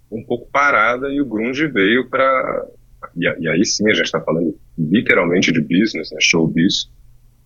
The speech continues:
as bandas que foram descobertas ali, que eram todas muito boas e dialogavam com essa, com essa realidade meio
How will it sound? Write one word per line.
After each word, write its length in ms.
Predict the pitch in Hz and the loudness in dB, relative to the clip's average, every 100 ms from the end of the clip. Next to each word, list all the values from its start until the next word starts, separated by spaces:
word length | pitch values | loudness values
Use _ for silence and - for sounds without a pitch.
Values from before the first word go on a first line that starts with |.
| - | -4
as 160 | - 73 | -2 2
bandas 340 | 85 87 - | 2 2 0
que 60 | - | 0
foram 200 | 87 87 | 0 0
descobertas 420 | 80 85 90 82 | 0 0 0 2
ali, 140 | 85 | 0
que 180 | 80 - | 2 2
eram 240 | 90 - 98 | 4 2 0
todas 280 | 98 - | -2 -2
muito 240 | 90 - - | -6 -8 -10
boas 300 | 80 90 92 | -4 -2 -2
e 60 | |
dialogavam 600 | 78 82 80 76 82 101 - | -2 -2 0 0 0 0 -2
com 100 | 82 | -4
essa, 200 | - - - | -4 -6 -4
com 100 | - | -4
essa 180 | 80 80 | -2 2
realidade 540 | 85 82 80 85 78 | 2 2 2 0 0
meio 420 | 82 85 85 80 | 2 2 2 0